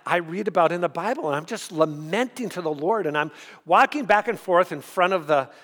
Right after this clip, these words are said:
in front of the platform in our church. No one else is there. It's just me, and I'm walking back and forth, and I'm, I'm praying, and I'm just calling out to God. And as I'm calling out to God,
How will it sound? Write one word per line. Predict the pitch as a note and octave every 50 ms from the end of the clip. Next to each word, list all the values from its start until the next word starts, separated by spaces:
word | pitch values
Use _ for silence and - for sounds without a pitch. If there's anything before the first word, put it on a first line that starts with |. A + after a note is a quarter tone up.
| _ _ -
in | D3
front | - - F#3 F#3+ F#3+
of | F3
the | E3+ D#3+
platform | - - - F3 F3 F#3 - - - D#3 C#3 C#3 C#3 - -
in | D3+ C#3 D3
our | C#3+
church. | C#3 - - F3 E3+ D#3+ - -
No | C#3+ D#3+ E3
one | E3+ E3+ E3 D#3+
else | D#3+ E3 -
is | E3+ C#3 -
there. | E3+ D3+ D3+
It's | D3 -
just | - E3+ D#3+ - -
me, | E3 D#3+ E3
and | D#3
I'm | C#3+ B2+
walking | C3+ D3 D#3+ F3 E3+ F#3+ D#3+
back | C3+ D#3 D3+ D3+ -
and | D3+
forth, | - - D#3+ D3+ D#3+ -
and | C#3+ C3
I'm, | C3 B2+ B2+ - - - - - - -
I'm | - C#3+ -
praying, | - - - - F#3+ G#3 G#3+ F3 D3
and | C#3 C3+
I'm | B2 C#3 C#3+ C3+
just | - A#3+ - -
calling | - - - A3+ A3+ A3+ A3
out | G3 F3+
to | - F3
God. | D3 E3 F3 G3
And | F3+ E3+
as | F#3+ G3+ G#3+
I'm | G#3+ -
calling | - - - A3 C4 C4+ C#4+
out | B3+ -
to | D4
God, | - - F3 F#3 F#3+ F3